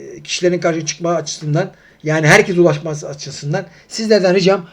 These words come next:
I P puanını da eksik etmeyin. Yani eğer gelip bizlerden destek alırsanız arkadaşlar kazanma potansiyeli hisseleri biz burada veriyoruz. Tabii ki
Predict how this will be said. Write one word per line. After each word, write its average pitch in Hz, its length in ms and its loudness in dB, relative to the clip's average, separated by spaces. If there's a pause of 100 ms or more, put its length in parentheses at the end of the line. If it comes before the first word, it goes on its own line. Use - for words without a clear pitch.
I 196 200 4
P - 100 -12
puanını 180 320 2
da 202 40 2
eksik 190 320 -2
etmeyin. 165 360 -8 (400)
Yani 214 340 0
eğer 220 260 8
gelip 214 340 0 (440)
bizlerden 190 640 2
destek 190 360 2
alırsanız 185 560 0 (520)
arkadaşlar 147 520 -2 (540)
kazanma 180 400 2
potansiyeli 170 520 -2
hisseleri 165 380 -2
biz 196 160 -4
burada 170 340 0 (300)
veriyoruz. 165 380 2 (340)
Tabii 226 220 0
ki 214 260 2